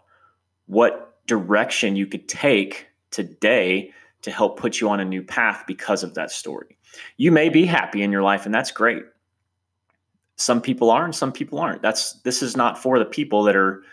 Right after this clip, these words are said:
happy. And if you are happy, reflect on that and wonder, "Am I living up to my max potential?" And this is both for the happy and the unhappy folks. But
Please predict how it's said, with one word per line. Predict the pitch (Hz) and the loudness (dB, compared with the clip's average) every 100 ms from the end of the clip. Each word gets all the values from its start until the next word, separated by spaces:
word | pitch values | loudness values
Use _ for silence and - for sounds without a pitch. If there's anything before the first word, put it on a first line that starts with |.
| - _ | -20 _
happy. | - 127 113 95 - _ | 0 0 0 -6 -10 _
And | 117 | -2
if | 127 - | 0 4
you | 123 | 4
are | 233 | 4
happy, | 233 139 - 175 196 _ _ _ _ _ _ | 2 -2 -2 -4 -6 _ _ _ _ _ _
reflect | 123 147 - 202 254 - | -2 0 2 0 0 2
on | 104 98 | 0 2
that | 98 117 - | 2 0 -2
and | 110 110 | -2 0
wonder, | 143 233 110 104 110 - _ - _ _ _ - | 2 2 4 2 -2 -14 _ -20 _ _ _ 0
"Am | 160 170 | 2 4
I | |
living | 156 139 135 123 | 2 2 2 2
up | - | 0
to | - | -2
my | 117 107 | -2 0
max | 104 101 - | 2 -2 -4
potential?" | - - 175 - - - | -10 -8 -6 -6 -10 -8
And | 127 | -6
this | 151 | -4
is | 117 | -2
both | 98 98 | 2 2
for | - | 0
the | 92 | -4
happy | 98 98 - 78 | -2 -2 -2 -4
and | 98 95 | -2 -2
the | |
unhappy | 87 92 92 85 78 | -4 -2 -2 -2 -6
folks. | - 67 60 | -4 -4 -6
But | - - | -8 -8